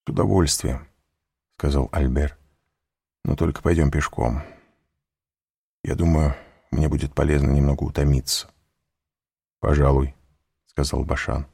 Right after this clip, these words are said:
И друзья вышли и пешком пошли по бульвару. Дойдя до церкви Мадлен, Башан сказал:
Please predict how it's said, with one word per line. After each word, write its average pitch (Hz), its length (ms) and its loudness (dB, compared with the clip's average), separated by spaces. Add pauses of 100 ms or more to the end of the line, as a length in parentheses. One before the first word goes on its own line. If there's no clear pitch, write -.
(800)
И 104 60 8
друзья 101 340 6
вышли 117 460 2
и 104 60 -4
пешком 98 340 2
пошли 92 320 -2
по 87 160 -2
бульвару. 82 640 0 (760)
Дойдя 73 300 4
до 71 120 2
церкви 71 340 -2
Мадлен, 67 500 2 (540)
Башан 78 400 -2
сказал: 67 500 -2